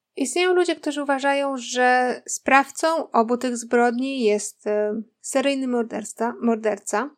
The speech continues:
który żeruje na młodych i bezbronnych dziewczynach. I tutaj podobnie, e, w przypadku morderstwa w Delphi władze nie ujawniły żadnych szczegółów dotyto-, dotyczących morderstwa. I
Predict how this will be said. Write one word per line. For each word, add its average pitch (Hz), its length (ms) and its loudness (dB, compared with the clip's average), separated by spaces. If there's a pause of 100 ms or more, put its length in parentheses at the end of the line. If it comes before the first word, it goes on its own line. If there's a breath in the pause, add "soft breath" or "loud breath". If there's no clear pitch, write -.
(140)
który 277 460 0
żeruje 254 500 2
na 226 160 0
młodych 254 560 0 (100)
i 233 180 -4
bezbronnych 220 640 0
dziewczynach. 214 800 -6 (320)
I 240 160 -10
tutaj 311 380 0
podobnie, 233 1000 2
e, 214 220 0
w - 60 -14
przypadku 240 500 0
morderstwa 226 1000 0
w 208 120 -6
Delphi 233 840 -2
władze 214 480 2
nie 233 200 0
ujawniły 254 580 -4
żadnych 220 320 -2
szczegółów 220 600 -2
dotyto-, 208 480 -2
dotyczących 208 680 -4
morderstwa. 220 800 -6 (260 soft breath)
I 247 400 -8